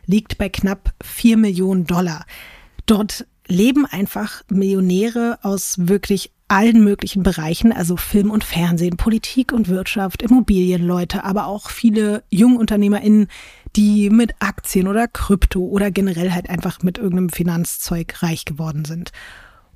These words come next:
Und eine dieser wohlhabenden Unternehmerinnen ist Melissa Caddick.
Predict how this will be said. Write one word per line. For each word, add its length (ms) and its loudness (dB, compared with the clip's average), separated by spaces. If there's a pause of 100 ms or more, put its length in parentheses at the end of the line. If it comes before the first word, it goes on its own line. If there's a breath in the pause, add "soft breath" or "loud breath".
Und 220 2
eine 320 2
dieser 460 -2
wohlhabenden 580 2
Unternehmerinnen 1000 0 (100)
ist 500 -6 (120)
Melissa 640 -2 (160)
Caddick. 580 -8